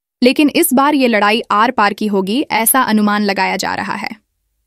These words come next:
इस सिलसिले को दस साल गुजर गए, लेकिन इस साल अधिवक्ता महमूद प्राचा और अधिवक्ता भानु प्रसाद ने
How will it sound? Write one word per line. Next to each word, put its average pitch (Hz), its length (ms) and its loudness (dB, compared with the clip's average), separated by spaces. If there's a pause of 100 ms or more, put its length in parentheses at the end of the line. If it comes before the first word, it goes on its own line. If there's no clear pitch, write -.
(240)
इस 277 120 0
सिलसिले 220 460 0
को 220 200 -4
दस 214 260 -2
साल 196 300 0
गुजर 190 280 -4
गए, - 240 -8 (840)
लेकिन 247 260 2
इस 302 160 -2
साल 220 380 0 (100)
अधिवक्ता 233 520 0
महमूद 208 600 0 (160)
प्राचा 226 460 0
और 214 180 -2
अधिवक्ता 208 540 -2
भानु 208 280 -2
प्रसाद 202 400 -4
ने 202 180 -6